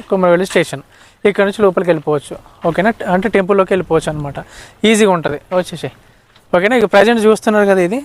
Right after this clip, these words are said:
ఇది వచ్చేసి ప్లాట్‌ఫామ్కి సంబంధించిన బ్రిక్స్, అదే, ఆ, గణేట్రాలు ఇవన్నీ, ఆ, సెట్ చేస్తున్నారు. ఇక ఇది వచ్చేసి ఇప్పుడే, అంటే నాకు తెలిసి ఈరోజే కట్టినట్టున్నది ప్లాట్‌ఫామ్ది, కొంచెం పచ్చి పచ్చిగా ఉంది. ఇక్కడ ప్లాట్‌ఫామ్ సింగిల్ ప్లాట్‌ఫామే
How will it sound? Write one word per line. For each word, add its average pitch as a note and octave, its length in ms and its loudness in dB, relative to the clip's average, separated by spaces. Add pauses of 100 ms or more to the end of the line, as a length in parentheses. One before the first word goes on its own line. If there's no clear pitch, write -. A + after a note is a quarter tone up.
(280)
ఇది G3 120 4
వచ్చేసి G#3 540 0
ప్లాట్‌ఫామ్కి F#3+ 540 2
సంబంధించిన F#3+ 360 -2
బ్రిక్స్, E3+ 320 -2
అదే, E3 260 0 (300)
ఆ, C#3+ 220 -4 (100)
గణేట్రాలు D3+ 460 -4
ఇవన్నీ, D3 380 -8 (720)
ఆ, C#3 400 -8
సెట్ E3 280 -2
చేస్తున్నారు. E3 440 -2 (560)
ఇక D3+ 100 -2
ఇది D3+ 120 0
వచ్చేసి D#3+ 380 -2
ఇప్పుడే, G3+ 300 -2
అంటే F#3+ 220 0
నాకు E3 220 -2
తెలిసి D#3 260 -2
ఈరోజే F3 280 4
కట్టినట్టున్నది D#3+ 640 -4
ప్లాట్‌ఫామ్ది, D#3+ 640 -6 (680)
కొంచెం E3 300 -2
పచ్చి - 220 -6
పచ్చిగా - 280 -6
ఉంది. E3+ 180 -8 (1700)
ఇక్కడ F3 200 0 (100)
ప్లాట్‌ఫామ్ F3 380 0
సింగిల్ E3+ 280 -2
ప్లాట్‌ఫామే G3 580 0